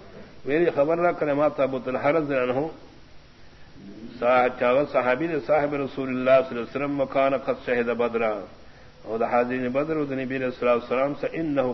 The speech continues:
قال، اذا خبر را کړه چې نبی علیہ السلام ویلي لا تدخل الملائکه بیت فیه کلب ولا صورة، نه داخلي کې فرشتي هغه کور ته چې پای کې سپی وي او نه پټو. دا مثلاً صحابه پر اختیاري اخلافي ده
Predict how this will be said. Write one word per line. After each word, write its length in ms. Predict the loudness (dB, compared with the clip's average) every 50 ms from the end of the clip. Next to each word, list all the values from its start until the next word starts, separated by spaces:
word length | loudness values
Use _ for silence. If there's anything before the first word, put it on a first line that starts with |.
| 0 2
قال، 220 | 4 4 4 2 0 -4 -10 -16 -18 -20 -20 -20 -20 -20 -20 -20 -20 -20 -20 -20 -16 -10 -4
اذا 200 | 0 0 0 2
خبر 260 | 2 0 0 0 2
را 140 | 2 0 0
کړه 320 | 0 -2 -2 -2 -2 -2
چې 40 | -4
نبی 220 | -4 -4 -2 -2
علیہ 160 | -2 -2 -2
السلام 260 | -2 0 0 0 0 0
ویلي 220 | -2 -2 -2 0
لا 200 | 0 2 2 2
تدخل 400 | 0 -2 -6 -6 -6 -6 -6 -6
الملائکه 880 | -4 -4 -2 -2 0 2 4 4 4 2 2 0 -2 -4 -4 -4 -6 -6
بیت 260 | -4 -4 -4 -4 -4 -6 -8 -8 -8 -10
فیه 260 | -8 -8 -8 -8 -6 -4
کلب 240 | -2 -2 -2 -2 -4
ولا 440 | -4 -4 -2 -2 -2 0 0 0 0 -2 -4
صورة، 400 | -4 -4 -4 -4 -4 -4 -6 -6 -8 -10 -18 -20 -20 -20 -20 -20 -20 -20 -20 -20 -20 -14 -8 -4
نه 60 | 2
داخلي 420 | 4 6 6 6 4 0 -4 -4 -4
کې 60 | -4
فرشتي 460 | -4 -2 -4 -4 -4 -4 -2 0 0
هغه 260 | 2 2 2 2 2 2
کور 260 | 0 0 0 0 0
ته 120 | -2 -4
چې 120 | -6 -4 0
پای 220 | 0 2 2 2
کې 120 | 0 -4 -6 -6
سپی 240 | -4 -2 -2 -2 -2
وي 140 | -2 -4 -6 -10 -14 -18 -20 -20 -20 -20 -20 -20 -20 -20 -20 -20 -18 -10 -4
او 160 | -2 0 2
نه 100 | 2 0
پټو. 360 | -2 -4 -6 -6 -4 -6 -6 -6 -8 -12 -18 -20 -12 -8 -4
دا 120 | -4 -4
مثلاً 300 | -4 -4 -4 -4 -4 -4 -4 -4 -4
صحابه 280 | -2 0 0 0 0
پر 140 | 0 -2 -4
اختیاري 360 | -4 -2 0 0 0 0 0 -2 -4 -6 -6
اخلافي 360 | -2 0 0 0 0 0 -4
ده 120 | -6 -8